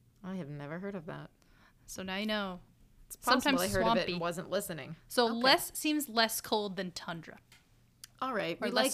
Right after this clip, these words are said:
Speaker 1: like that.
Speaker 2: snowy. Um, a lot of cool animals in Siberia. We got our Siberian tiger, which is the, by the way, tigers are the largest cat species in the world,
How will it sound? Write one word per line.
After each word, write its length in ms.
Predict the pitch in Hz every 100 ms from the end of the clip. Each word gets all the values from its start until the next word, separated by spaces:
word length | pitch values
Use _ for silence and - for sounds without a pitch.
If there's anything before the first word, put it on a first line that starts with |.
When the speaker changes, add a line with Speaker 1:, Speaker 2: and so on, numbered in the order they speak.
| 202
Speaker 1:
like 80 | 185
that. 120 | 196
Speaker 2:
snowy. 300 | - 208 - _ _ - - - -
Um, 540 | - 226 220 202 202 226 _ _ _ _ _ _ -
a 40 |
lot 100 | 294
of 60 | 302
cool 280 | 311 311 294
animals 480 | 285 285 285 269
in 100 | 277
Siberia. 720 | 277 285 254 277 285 285 277 277 - - - - _ _ _ - _ -
We 100 | 202
got 160 | 202
our 100 | 196
Siberian 540 | 196 196 190 190 190 196
tiger, 320 | 208 196 254
which 180 | 294 -
is 100 | 226
the, 240 | 262 254 247 - - - -
by 200 | 277 269
the 80 | 247
way, 240 | 185 - - _ _ _ - -
tigers 520 | - 269 294 320 349 -
are 100 | 240
the 120 | 220
largest 460 | 208 208 220 214
cat 260 | - 214 -
species 380 | - 208 220 208
in 80 | 190
the 60 |
world, 260 | 180 185